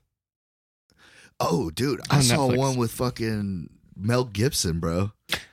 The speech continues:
Speaker 2: I
Speaker 1: The
Speaker 2: saw
Speaker 1: Fat
Speaker 2: it.
Speaker 1: Man, dude.
Speaker 2: I will not watch that.
Speaker 1: I saw, like, two of the c-, scenes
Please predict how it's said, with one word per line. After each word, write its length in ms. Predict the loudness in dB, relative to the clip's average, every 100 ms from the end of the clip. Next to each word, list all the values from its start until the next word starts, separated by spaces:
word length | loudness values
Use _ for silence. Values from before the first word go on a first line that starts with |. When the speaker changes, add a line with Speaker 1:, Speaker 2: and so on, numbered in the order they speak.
| _ _ _ _ _ 0
Speaker 2:
I 80 | 2
Speaker 1:
The 60 |
Speaker 2:
saw 340 | 2 2 4 6
Speaker 1:
Fat 240 | 6 6
Speaker 2:
it. 40 | 4
Speaker 1:
Man, 260 | 4 4 4
dude. 260 | 4 4
Speaker 2:
I 240 | 4 2 2
will 160 | 0
not 260 | 2 4 4
watch 280 | 4 2 2
that. 160 | 2
Speaker 1:
I 80 | 4
saw, 360 | 6 4 6 4
like, 340 | 4 0 -2 -8
two 280 | 0 4 4
of 60 | 4
the 80 | 2
c-, 180 | -2 -8
scenes 800 | -6 -4 0 0 0 -2 -4